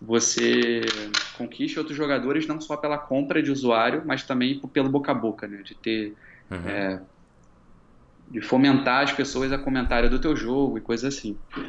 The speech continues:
Speaker 1: Mas o principal pra desenvolver pra mobile é, assim, é, é uma coisa que,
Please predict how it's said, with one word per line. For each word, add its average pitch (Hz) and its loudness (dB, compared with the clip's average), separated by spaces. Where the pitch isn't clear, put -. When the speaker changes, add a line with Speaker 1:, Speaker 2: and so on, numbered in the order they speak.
Speaker 1:
Mas 131 4
o 156 6
principal 156 2
pra 156 2
desenvolver 165 -2
pra 147 -2
mobile 151 -2
é, 131 -6
assim, 127 -8
é, 110 -10
é 113 -6
uma 117 0
coisa 127 4
que, - -10